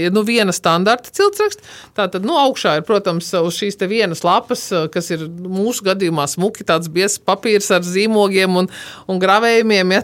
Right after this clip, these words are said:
tad ir, ir uzrakstīts gan federācijas nosaukums, gan tālāk iet attiecīgi konkrētā šķirne, visa informācija par dzīvnieku, kas ir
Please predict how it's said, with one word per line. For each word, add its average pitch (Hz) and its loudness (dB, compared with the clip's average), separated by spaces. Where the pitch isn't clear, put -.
tad 202 4
ir, 185 0
ir 202 2
uzrakstīts 208 0
gan 226 2
federācijas 185 2
nosaukums, 320 0
gan 196 0
tālāk 180 2
iet 185 -2
attiecīgi 180 -2
konkrētā 202 0
šķirne, 262 -2
visa 254 -2
informācija 185 -2
par 180 0
dzīvnieku, 190 -2
kas 180 -2
ir 190 -4